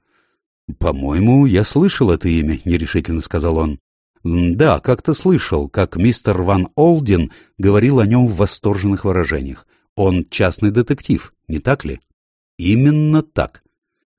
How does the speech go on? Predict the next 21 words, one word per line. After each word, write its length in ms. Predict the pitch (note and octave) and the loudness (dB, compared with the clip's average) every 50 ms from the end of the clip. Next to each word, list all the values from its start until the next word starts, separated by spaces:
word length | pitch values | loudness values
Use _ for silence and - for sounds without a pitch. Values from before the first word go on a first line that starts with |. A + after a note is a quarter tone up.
| - - | -6 -4
Но 500 | F2+ F2+ G2 G2+ G2 G2 F#2+ F#2 - _ | 0 2 2 2 2 2 0 0 -4 _
он 240 | - G2 G#2 A2 A#2+ B2 | -2 0 2 2 4 4
ведь 400 | B2 B2+ A#2+ - - - - A2+ | 4 2 0 -2 -10 -10 -8 -6
вроде 420 | G2+ F2 D#2+ F2+ A2 A#2+ A2 A2 | -6 -4 -2 0 2 2 2 2
живёт 360 | F2 D2+ G#2 A2+ B2 B2 - | 2 2 4 4 2 2 0
в 100 | A2 A2 | 0 0
Лондоне, 560 | C#3 E3 D#3 A2 G2 E2 F2 E2+ E2 D#2+ D#2+ - _ _ _ _ _ - | 2 4 4 2 2 0 0 -2 -2 -4 -4 -8 _ _ _ _ _ -6
так 160 | - F#2 - | -6 -6 -4
что 200 | - - A#2+ G#2 | -2 0 0 2
же 120 | F2 G2 | 2 2
это 160 | F#2+ E2+ - F#2 | 0 0 0 0
нам 180 | F2+ F2 E2+ | 0 0 0
даёт?" 400 | D#2+ E2+ D#2+ D#2+ F2+ - - - _ _ _ _ _ _ _ _ _ - | 0 0 0 0 -2 -4 -4 -8 _ _ _ _ _ _ _ _ _ -14
"Верно, 560 | - C#2 C#2 F2 F2+ E2 D#2 D2+ D#2 F#2 G#2+ _ _ _ - | -10 -4 -2 0 2 2 0 -2 -4 -6 -6 _ _ _ -10
он 180 | - D#2 E2 F#2 | -6 -4 -2 0
живёт 300 | G#2+ D3 D3+ D#3 D#3+ - | 0 0 0 0 -2 -2
в 60 | C#3+ | -2
Лондоне", 520 | G#2 F#2 F#2 F2+ F2 F2 F#2 F#2 G2 G2+ - - _ _ _ | 0 0 2 2 0 0 0 0 0 -2 -4 -6 _ _ _
сказал 400 | - - - F2+ D#2+ F#2 F#2 E2+ | -16 -8 -6 -4 -2 0 0 -2
доктор 400 | E2 E2+ F2 - - - F#2+ E2+ | -2 -4 -4 -4 -4 -6 -4 -2
Райли. 480 | E2+ F2 F2+ E2+ E2+ E2 D#2+ D#2+ D2+ | 0 0 0 2 2 0 -2 -4 -6